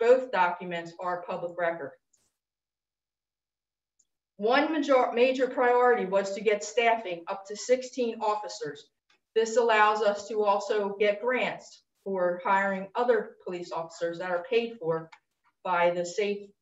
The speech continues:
Safe and Secure grant. This includes two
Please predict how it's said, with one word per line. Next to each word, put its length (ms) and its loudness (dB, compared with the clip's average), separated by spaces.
Safe 320 -2
and 100 -10
Secure 380 -4
grant. 400 -6
This 220 2
includes 640 0
two 360 0